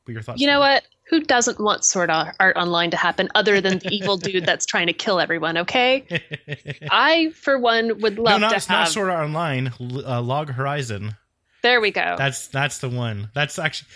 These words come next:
Speaker 1: and actually that really is, like, that's my, I'm not done with the second season of that one yet, but it's just, that's a good show. If anybody likes anime and it's M M O, it's, it's, it's kinda like, they're kinda the same though, in a, in a way.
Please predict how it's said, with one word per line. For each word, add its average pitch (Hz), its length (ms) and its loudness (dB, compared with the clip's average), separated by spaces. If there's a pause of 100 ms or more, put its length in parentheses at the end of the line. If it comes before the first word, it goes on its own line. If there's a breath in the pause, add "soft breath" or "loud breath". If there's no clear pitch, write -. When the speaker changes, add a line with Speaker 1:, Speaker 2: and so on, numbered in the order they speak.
(160 loud breath)
Speaker 1:
and - 100 -2
actually 190 280 2
that 180 260 0
really 165 360 -2
is, 139 120 -6
like, 135 100 -2
that's 135 240 -4
my, 127 280 -2 (120)
I'm 135 120 -4
not 143 220 -2
done 135 160 -2
with 131 100 -6
the - 60 -10
second 120 380 -8
season 117 640 -8
of 117 100 -8
that 117 220 -8
one 110 160 -8
yet, 107 180 -6
but 113 160 -10
it's 113 140 -8
just, 117 240 -12 (420 soft breath)
that's 165 200 0
a 156 40 0
good 139 160 -2
show. 123 280 -2
If 113 100 -6
anybody 180 380 0
likes 151 260 -2
anime 139 280 -4 (380)
and 120 300 -6
it's 120 180 -10
M 147 160 -4
M 143 140 -4
O, 123 260 -2
it's, 120 160 -8
it's, 117 300 -12
it's 131 160 -12
kinda 170 220 -2
like, 131 180 -4
they're 160 100 -2
kinda 175 220 -2
the 123 100 -4
same 110 280 -4
though, 104 200 -8
in 110 80 -8
a, 110 120 -12
in 117 100 -8
a 110 40 -4
way. 110 360 -6